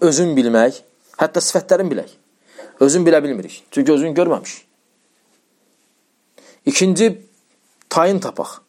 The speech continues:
bərabərin tapaq ki, deyək belədir. O da yoxdur. İki, bir dənə qalıb elm. Elmdə nə deyib odur. Məsələn, mən sənə, sən şir görməmsən, pələng. Şir görməmsən. Mən sənə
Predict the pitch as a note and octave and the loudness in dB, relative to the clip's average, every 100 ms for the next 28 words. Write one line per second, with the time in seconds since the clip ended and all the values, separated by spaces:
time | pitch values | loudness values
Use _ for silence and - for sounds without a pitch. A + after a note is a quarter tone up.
0 | _ C3+ D3+ D3+ D3+ E3+ C3+ A#2+ C3 - | _ 2 4 4 2 2 -2 -2 -2 0
1 | E3+ E3+ - _ _ D3 D3+ C3+ B2+ C3 | -2 -2 -14 _ _ 2 2 4 4 4
2 | G2 - _ _ _ _ _ _ _ _ | 0 -12 _ _ _ _ _ _ _ _
3 | _ _ _ _ _ _ - F3 C#3+ G2+ | _ _ _ _ _ _ -2 0 0 -2
4 | - D#4 - - F#3+ F#3 E3 D#3 E3+ E3 | -6 -18 -18 -12 -2 0 2 2 2 2
5 | C3+ G2+ - - G3 F#3 F3+ F3+ F3+ F3 | -2 -6 -8 0 2 4 2 0 0 0
6 | E3 D#3 - _ _ _ _ _ _ _ | 0 -2 -4 _ _ _ _ _ _ _
7 | _ _ _ - D#3 D#3+ D3+ D#3+ D#3 D3+ | _ _ _ -2 0 0 0 0 0 0
8 | C#3 E3+ D#3+ E3+ D3 D#3 A#2+ F#2+ A#2 A2 | 2 0 0 0 2 0 0 -6 -6 -4
9 | G2 G#2+ - _ _ _ - _ _ _ | -6 -6 -18 _ _ _ -20 _ _ _
10 | _ - E3+ D3 D3 A#2+ F2 - _ _ | _ -4 0 2 2 0 -8 -14 _ _
11 | _ _ _ _ _ _ _ - _ _ | _ _ _ _ _ _ _ -20 _ _
12 | _ _ _ _ _ _ _ - E3+ F#3+ | _ _ _ _ _ _ _ -2 0 2
13 | F3+ F#3+ | 2 2